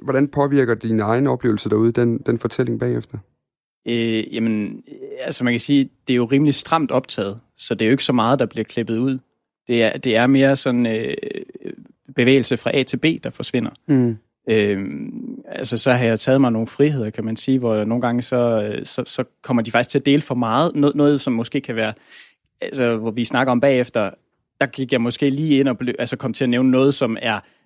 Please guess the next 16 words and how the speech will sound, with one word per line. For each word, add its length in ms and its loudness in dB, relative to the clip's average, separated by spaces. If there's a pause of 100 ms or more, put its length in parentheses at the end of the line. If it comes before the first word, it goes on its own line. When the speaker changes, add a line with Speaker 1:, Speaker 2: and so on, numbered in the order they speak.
Speaker 2:
privat 420 0
mellem 200 0
mig 160 2
og 60 2
min, 320 -2
min 200 -2
kone, 320 0
for 80 -8
eksempel, 360 -8
ikke? 120 4
Speaker 1:
Mm. 160 2 (380)
Speaker 2:
<laughs> 20 2
Øhm, 520 0
så, 160 -12
så, 580 4
øh, 80 -4